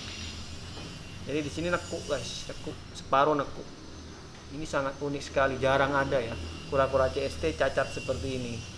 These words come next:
Nggak tahu kalau kura-kura lain mungkin ada ya. Cuma untuk C S T saya jarang lihat C S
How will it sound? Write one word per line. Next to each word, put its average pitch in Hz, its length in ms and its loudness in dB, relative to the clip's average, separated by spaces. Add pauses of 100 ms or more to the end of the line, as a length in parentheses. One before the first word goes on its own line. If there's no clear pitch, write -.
(1000)
Nggak 123 80 -2
tahu 147 160 6
kalau 151 160 6
kura-kura 139 400 4
lain 143 160 4
mungkin 139 240 0
ada 131 240 0
ya. 113 160 -2 (880)
Cuma 151 160 -2
untuk 160 240 -2
C 151 160 -4
S 147 240 -4
T 185 320 0 (160)
saya 143 320 4
jarang 131 320 2
lihat 135 160 0 (720)
C 123 80 -4
S 123 80 -8